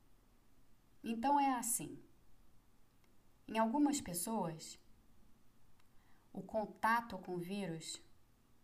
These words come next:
e a reação do sistema imune vai produzir os anticorpos neutralizantes,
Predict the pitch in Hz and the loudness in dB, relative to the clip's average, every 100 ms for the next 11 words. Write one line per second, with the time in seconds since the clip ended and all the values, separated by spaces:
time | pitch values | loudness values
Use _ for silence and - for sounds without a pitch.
0 | _ - - - - - - - - - | _ -20 -20 -20 -20 -20 -20 -20 -20 -4
1 | 180 170 175 175 196 185 190 175 - 170 | 0 2 2 0 -2 -6 -6 -6 -6 -2
2 | 165 185 185 170 156 - - - - - | -2 -2 -4 -4 -8 -14 -20 -20 -20 -20
3 | - - - - - - - - - - | -20 -20 -20 -20 -20 -20 -20 -20 -20 -14
4 | 165 156 196 202 202 208 208 208 175 180 | -10 6 8 8 4 -4 -4 -2 -2 -4
5 | 190 190 - - - - - - - - | -6 -8 -16 -20 -20 -20 -20 -20 -20 -20
6 | - - 180 175 190 190 - 175 175 - | -20 -14 -6 -4 -2 -4 -2 0 0 -2
7 | 175 175 175 165 175 175 175 151 135 - | -6 -2 -2 -2 -4 -4 -6 -8 -8 -8
8 | - | -8